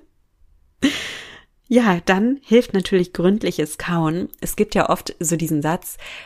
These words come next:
„Kau jeden Bissen dreißig Mal.“ Ähm, das kannst du gerne mal probieren. Wenn dir das Ganze aber zu mathematisch ist, mir persönlich ist es zu mathematisch, ich möchte nicht da sitzen beim Essen und kauen, kauen, kauen und dabei zählen, ist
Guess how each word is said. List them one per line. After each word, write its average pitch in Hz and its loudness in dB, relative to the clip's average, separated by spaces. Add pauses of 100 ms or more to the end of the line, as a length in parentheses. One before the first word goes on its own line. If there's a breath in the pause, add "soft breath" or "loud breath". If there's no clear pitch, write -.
(100 loud breath)
„Kau 170 -2
jeden 160 0
Bissen 147 -2
dreißig 147 -4
Mal.“ 170 -6 (880 loud breath)
Ähm, 160 -4 (220)
das 165 0
kannst 175 -2
du 156 -4
gerne 147 -2
mal 147 -2
probieren. 165 -4 (380 loud breath)
Wenn 165 -2
dir 165 -4
das 160 -4
Ganze 151 -4
aber 147 -4
zu - -6
mathematisch 143 -2
ist, - -6
mir 160 -4
persönlich 135 -6
ist 160 -2
es - -4
zu - -6
mathematisch, - -2
ich - -8
möchte 139 -6
nicht 131 -8
da 131 -6
sitzen 131 -8
beim 123 -6
Essen - -6
und 131 -8
kauen, 131 -6
kauen, 131 -6
kauen 143 -4
und 131 -4
dabei 165 -6
zählen, 202 4
ist - -6